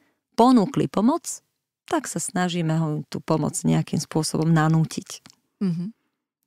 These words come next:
Speaker 1: A častokrát za takúto pomoc bývame aký? Odmenení? Potrestaní.
Speaker 2: A tam dochádza ešte potom tá obeť, že „Bože, veď ja pre všetkých tak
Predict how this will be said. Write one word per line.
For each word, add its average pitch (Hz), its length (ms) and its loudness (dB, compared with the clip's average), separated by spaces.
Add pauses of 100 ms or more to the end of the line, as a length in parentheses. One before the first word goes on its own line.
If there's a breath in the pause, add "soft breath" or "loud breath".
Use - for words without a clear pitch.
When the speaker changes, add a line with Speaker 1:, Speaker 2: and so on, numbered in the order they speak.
(260)
Speaker 1:
A 160 400 0
častokrát 196 640 0
za 175 80 -2
takúto - 400 -2
pomoc 160 400 0
bývame 160 400 0
aký? - 400 -6
Odmenení? 220 640 4 (720)
Potrestaní. - 720 -2 (1400 soft breath)
Speaker 2:
A 190 80 0
tam 185 240 0
dochádza 190 400 0
ešte 185 240 -4
potom 190 320 -4
tá 185 160 -4
obeť, 185 320 0
že 185 180 0 (380 loud breath)
„Bože, 247 400 2
veď 233 240 2
ja 220 160 2
pre 233 240 0
všetkých - 640 -4
tak 214 240 0